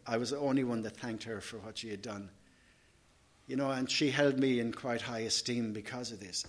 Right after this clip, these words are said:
I never knew these things. So I think by me being in the fellowship, by trying to, to work the program, by doing the,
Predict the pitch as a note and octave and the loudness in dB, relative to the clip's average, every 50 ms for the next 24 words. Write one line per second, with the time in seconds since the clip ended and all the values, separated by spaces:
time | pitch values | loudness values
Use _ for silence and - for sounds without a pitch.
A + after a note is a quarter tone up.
0 | - - C#3 D3 D#3 D#3+ F#3+ G3+ F#3+ D#3 D3 C#3+ D3+ D#3 C3+ A#2+ A2+ G#2 - - | -8 -8 -4 -2 0 0 -2 -2 -2 0 0 2 2 0 0 -2 -6 -8 -10 -12
1 | - G2+ F2 G2 - - - - - - - - - - - - - - - - | -12 -14 -14 -12 -12 -12 -12 -14 -18 -20 -20 -20 -20 -20 -20 -20 -20 -20 -20 -20
2 | - - - - D3+ C#3+ C#3+ C#3+ - G#3 F#3+ - - D#3 D3 C#3+ C#3+ D3 D3 D3 | -16 -10 -4 0 2 2 2 4 2 2 2 2 4 6 8 8 10 10 10 10
3 | C3+ C#3+ C#3+ D3 D#3 D3 C3 B2 A#2 - - A#2 A2 A2 G#2+ - - B2 G#2+ - | 10 8 8 10 10 8 8 6 4 0 0 -2 0 0 0 0 0 -2 -4 -8
4 | - - G#2+ G#2+ A2 G#2+ - - C#3 C3+ C3+ C3+ C3 B2+ - - B2 A#2 A2 G#2+ | -10 -6 -4 -4 -4 -2 -2 2 4 6 6 6 6 4 4 2 2 0 0 -2
5 | - - - - - - - - - - - A#2 A2+ B2+ C3+ C3+ C#3 - C#3 C#3 | -4 -10 -20 -20 -20 -20 -20 -16 -10 -6 -4 0 4 6 6 6 4 2 -2 0
6 | - C3+ B2 B2 B2 A#2+ A#2 A2 G#2+ G#2+ G2+ - A2 G#2+ G#2+ G#2+ G#2+ G2+ - - | 2 4 4 4 4 2 0 -2 0 -2 -2 -2 -2 -2 -2 0 -2 -4 -4 -8
7 | - - - - - C#3 C#3 C3+ C3 B2 B2 A#2 A#2 A2+ A#2 | -16 -16 -4 0 2 4 6 6 6 4 4 4 2 0 -2